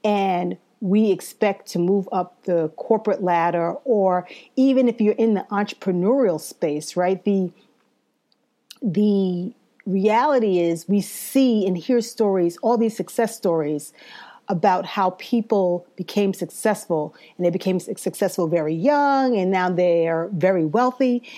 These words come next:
And so there are parts of those stories that aren't really shared. And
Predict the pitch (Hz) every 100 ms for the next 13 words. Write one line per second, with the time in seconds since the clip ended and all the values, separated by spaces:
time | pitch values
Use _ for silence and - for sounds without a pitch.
0 | - - 220 220 - 226 202 196 196 _
1 | _ _ _ _ _ _ _ _ - 254
2 | 269 269 - - 339 - 240 208 220 214
3 | - - 269 254 196 175 170 - - 208
4 | 214 - 226 214 202 185 175 - 214 180
5 | 143 - _ _ _ _ _ _ _ _
6 | _ _ _ _ - 247 220 202 202